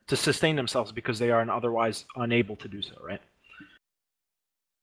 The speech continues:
So let's, and there's some black box mechanism in between the transfer of this resource, right?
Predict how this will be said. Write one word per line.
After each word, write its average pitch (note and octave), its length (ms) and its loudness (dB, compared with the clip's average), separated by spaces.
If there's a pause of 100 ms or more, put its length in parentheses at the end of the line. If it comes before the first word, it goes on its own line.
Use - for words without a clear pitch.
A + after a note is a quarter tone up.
So C3+ 60 8
let's, E3 280 2
and D#3+ 500 4
there's F3+ 120 6
some G3 140 2
black D3+ 360 2
box D#3+ 280 2
mechanism C3+ 640 -4
in D3 140 -10
between D3 500 -2
the A#2+ 100 -6
transfer B2+ 540 -2
of A#2+ 200 0
this A#2 220 -4
resource, G#2+ 480 -6
right? A#2 220 2